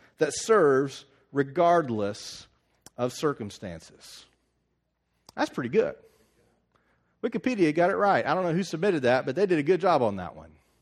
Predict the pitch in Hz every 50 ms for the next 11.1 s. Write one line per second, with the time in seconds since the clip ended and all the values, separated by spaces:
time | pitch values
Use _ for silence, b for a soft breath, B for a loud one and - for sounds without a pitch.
0 | _ _ _ _ _ _ _ _ _ _ _ _ _ _ _ _ _ _ _ 175
1 | 160 139 143 165 190 226 202 226 214 170 160 165 160 165 147 151 175 180 180 165
2 | 160 175 160 - - - - - 202 208 226 226 226 233 226 247 240 - - 156
3 | 151 147 143 151 170 180 185 185 160 156 139 175 190 - 180 165 156 131 151 165
4 | 165 175 165 - b b b b b b b _ - - - - 185 185 185 170
5 | 123 104 110 95 87 78 78 80 78 85 - _ _ _ _ _ _ _ _ 156
6 | 160 156 - - 220 220 220 220 214 202 202 - 170 156 - - - - 240 226
7 | 226 226 - - - 127 117 117 117 123 - - - - b b b b - 170
8 | 170 160 - - 196 196 196 190 190 190 180 165 147 160 156 147 180 185 180 185
9 | 185 165 175 - - 175 160 147 135 135 127 127 127 131 - b b b b b
10 | _ - - - 156 139 - 120 101 - - - 87 85 82 - - _ - -
11 | - -